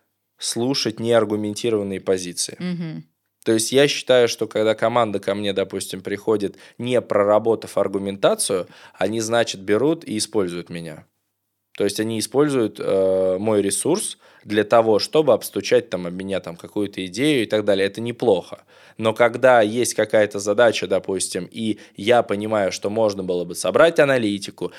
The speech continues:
Speaker 1: посмотреть бенчи рынки, там, например, погуглить что-то, да, внутри там пообсуждать, собрать какую-то фактуру и прийти с фактурой, чтобы мы на нее вместе подумали и поняли, да или нет, вот это good.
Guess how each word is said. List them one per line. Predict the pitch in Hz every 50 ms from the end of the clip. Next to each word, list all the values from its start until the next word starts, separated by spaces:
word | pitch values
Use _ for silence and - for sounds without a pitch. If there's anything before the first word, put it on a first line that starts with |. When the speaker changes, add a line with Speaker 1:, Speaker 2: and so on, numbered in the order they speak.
| - - _
Speaker 1:
посмотреть | - 101 - 104 101 101 - 120 151 147 131
бенчи | 139 139 139 - - 147 147
рынки, | 131 117 107 104 101 98 - - 90 - - _ _ _ _ -
там, | - 90 90
например, | 92 90 - 95 92 90
погуглить | - 127 135 135 127 120 120 117 117 107 101 95 -
что-то, | - - - 95 92 - -
да, | 87 92 107 120 117
внутри | 110 117 135 135 127 120 120 117
там | - 104 98 95
пообсуждать, | - 98 98 98 - - 107 101 98 92 98 90 - - - - -
собрать | - 113 110 120 131 131 113 -
какую-то | - 101 - 107 104 95 - 95
фактуру | - - 95 - - - 185 247 254 160 107 - - - - -
и | 123 117
прийти | - 135 131 131 - 139 -
с | - -
фактурой, | - 113 113 - - - 143 127 110 98 87 85
чтобы | - - - 113 104 110 110
мы | 117 123 120
на | 113 113
нее | 120 127 127 123 123 123 107
вместе | 98 101 110 117 113 101 - - - -
подумали | - - 101 95 92 104 98 92 92 90 90 87 - - - - -
и | 104
поняли, | - - 127 120 107 104 98 98 95
да | 95 113 117 113 104 101
или | 98 98 101
нет, | 113 147 190 247 254 - - _
вот | - 104 110 -
это | - - 123
good. | 120 117 113 110 101 101